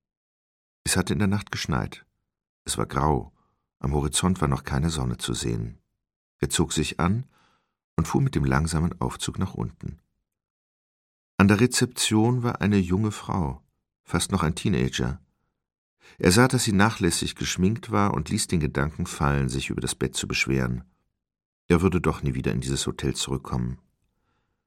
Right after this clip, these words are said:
Im Frühstücksraum saßen nur wenige Gäste, über ihre Zeitungen gebeugt.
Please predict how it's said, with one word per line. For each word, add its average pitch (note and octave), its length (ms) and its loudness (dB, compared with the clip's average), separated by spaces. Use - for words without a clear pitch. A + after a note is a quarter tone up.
Im F2+ 120 6
Frühstücksraum A2 800 0
saßen G2+ 360 0
nur G2 140 0
wenige D#2+ 380 4
Gäste, C#2 420 0
über D2+ 220 -2
ihre D#2 200 -2
Zeitungen C#2+ 540 0
gebeugt. C2+ 540 -4